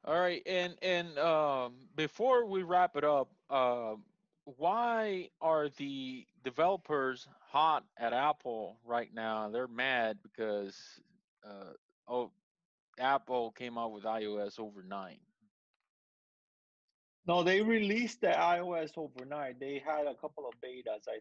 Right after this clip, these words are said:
Speaker 2: think they have six or seven betas, may-, but maybe eight. But they didn't give developers, uh,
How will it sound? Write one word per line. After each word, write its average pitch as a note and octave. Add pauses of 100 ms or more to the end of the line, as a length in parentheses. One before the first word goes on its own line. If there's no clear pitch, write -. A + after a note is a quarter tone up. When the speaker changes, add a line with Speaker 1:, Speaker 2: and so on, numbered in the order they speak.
Speaker 2:
think B2+
they B2 (180)
have A2
six -
or A2
seven - (180)
betas, A2+
may-, A#2 (120)
but A#2+
maybe A#2
eight. G#2+ (480)
But D#3 (600)
they D#3+
didn't G3
give F3 (360)
developers, C3+ (480)
uh, C3